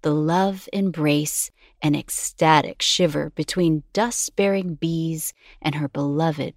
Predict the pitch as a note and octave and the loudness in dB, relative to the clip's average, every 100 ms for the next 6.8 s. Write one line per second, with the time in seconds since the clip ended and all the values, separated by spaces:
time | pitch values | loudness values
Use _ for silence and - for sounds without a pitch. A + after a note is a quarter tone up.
0 | - - C#3+ C#3+ - - - E3 - - | -10 -2 -2 -2 -6 -8 -10 -14 -14 0
1 | D#3+ D#3 - - - A3+ G3+ C#3+ C#3 - | 2 2 0 -4 0 0 2 0 -2 -6
2 | - C#3 - - - A3+ G3 D3+ C#3+ C#3+ | -4 -4 -6 -6 0 2 2 2 2 -2
3 | C#3+ C#3+ D3+ D3 - G3+ A#3 A3 A#3 F3+ | -6 -8 -8 -6 -2 -2 -2 0 -2 2
4 | D#3+ D3 D3 C#3+ - _ _ - F#3 - | 2 2 0 -2 -10 _ _ -4 -2 -2
5 | A3 - C4+ D4+ G#3+ - - - D#3 D3+ | -4 0 2 2 0 -4 -8 0 2 2
6 | F3 - C#3+ D3 C#3+ C3+ - | 0 0 2 4 2 -2 -10